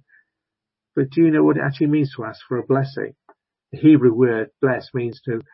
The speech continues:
invoke, call upon divine favour. It means to ask a supernatural favour of God. When we pray for God to bless ourselves or someone else, are we asking God to pray his divine supernatural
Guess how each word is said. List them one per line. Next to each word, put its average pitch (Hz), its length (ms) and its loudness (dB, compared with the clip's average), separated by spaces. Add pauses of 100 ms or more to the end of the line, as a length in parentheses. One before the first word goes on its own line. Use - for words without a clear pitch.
(320)
invoke, 131 560 0
call 151 300 2
upon 113 420 -8
divine 117 560 -4
favour. 110 600 -10 (240)
It - 160 -6
means 139 360 2
to 127 160 4
ask 123 320 -4
a 117 60 -2
supernatural 120 920 -4
favour 110 460 -6 (360)
of 107 180 -8 (120)
God. 95 300 -6 (840)
When 156 220 6
we 139 280 6 (540)
pray 147 240 6
for 135 120 -6
God 127 240 -2
to 135 80 -8
bless 135 360 0
ourselves 135 580 -4
or 120 60 -4
someone 123 360 -4
else, 101 280 -12
are 139 100 -2
we 156 160 2
asking 131 680 -4
God 113 320 -2
to - 80 -8
pray 113 400 -8
his 110 200 -12
divine 117 540 -2
supernatural 117 720 -4